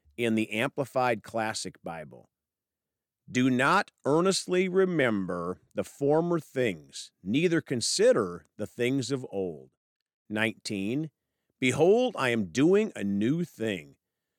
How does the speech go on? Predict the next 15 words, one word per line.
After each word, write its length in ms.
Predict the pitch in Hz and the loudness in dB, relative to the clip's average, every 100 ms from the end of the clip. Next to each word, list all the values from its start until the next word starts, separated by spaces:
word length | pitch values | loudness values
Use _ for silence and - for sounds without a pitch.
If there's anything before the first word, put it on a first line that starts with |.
| _ _ | _ _
Pause. 460 | - 98 92 71 - | -4 -2 -2 -4 -10
Praise 540 | - 113 135 151 135 | -6 0 2 2 0
God, 500 | 82 107 117 120 117 | -2 -2 0 0 -4
folks. 340 | - 123 120 - | -4 -4 -4 -6
God 460 | 95 110 123 131 | -6 -2 0 -2
is 160 | 107 95 | -4 -8
always 360 | 107 113 127 110 | -4 -2 -2 -4
trying 360 | - 113 113 | -6 -6 -6
to 60 | 104 | -6
do 220 | 90 107 | -6 -6
a 80 | 92 | -4
new 320 | 90 101 131 | -6 -4 -4
thing 380 | 123 120 120 123 | -6 -8 -6 -6
in 160 | 117 - | -6 -8
us 480 | 95 76 - - | -12 -12 -12 -14